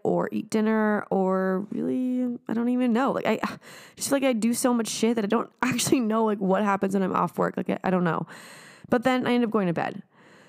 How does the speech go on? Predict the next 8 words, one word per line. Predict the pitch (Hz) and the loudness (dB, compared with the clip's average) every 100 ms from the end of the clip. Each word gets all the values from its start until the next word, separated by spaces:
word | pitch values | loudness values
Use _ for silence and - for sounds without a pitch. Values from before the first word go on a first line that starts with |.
| _ _ _ - - | _ _ _ -20 -16
sometime | - - 202 185 180 175 | -8 0 0 2 0 0
pretty, | - 175 | -2 -2
fairly | - 277 269 196 - | 0 0 2 0 -2
early, | 151 - - - | -2 -2 -4 2
around | 208 196 185 | 2 2 0
nine | 175 185 | -4 -4
P | 180 | -4
M. | 165 - | -4 -6